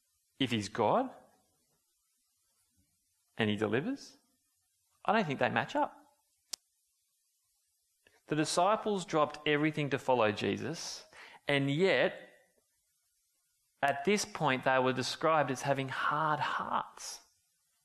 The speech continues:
until they truly understand who he was by his Spirit. See, like they do, we need to follow Jesus all the way to the cross.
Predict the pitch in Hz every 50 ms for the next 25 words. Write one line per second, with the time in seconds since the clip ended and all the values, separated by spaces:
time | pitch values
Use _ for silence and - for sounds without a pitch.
0 | _ _ _ _ _ _ _ _ _ _ _ _ _ _ _ _ _ _ _ _
1 | _ _ _ _ _ - 120 120 117 - 110 101 107 131 160 160 - - _ _
2 | _ _ _ _ - - 113 107 - - 123 123 127 131 131 113 107 107 117 123
3 | - - - - 98 98 113 117 131 165 196 262 311 - - 117 - - - -
4 | _ _ _ _ _ _ _ _ _ _ - 95 101 113 135 147 - - - 202
5 | 226 262 - - - - - - - - - - - - _ _ _ _ _ _
6 | _ _ _ _ _ _ _ _ _ _ _ _ _ _ _ _ _ _ _ _
7 | _ _ - - _ - - 156 170 202 202 208 190 185 208 220 190 123 113 104
8 | 107 123 170 220 220 - - - _ _ _ _ _ _ _ _ _ _ _ _
9 | _ _ _ _ _ _ _ _ _ _ - 143 160 180 185 180 170 165 165 156
10 | - - 131 127 131 131 131 131 123 123 117 110 107 95 95 107 139 147 - -
11 | - - - - - _ _ _ _ _ _ _ - - _ _ _ _ _ _
12 | _ - 139 143 147 156 156 151 160 160 147 139 135 123 104 104 101 101 117 131
13 | - - _ _ _ _ _ _ _ - - 110 113 110 - - - 92 87 -
14 | - - - - - -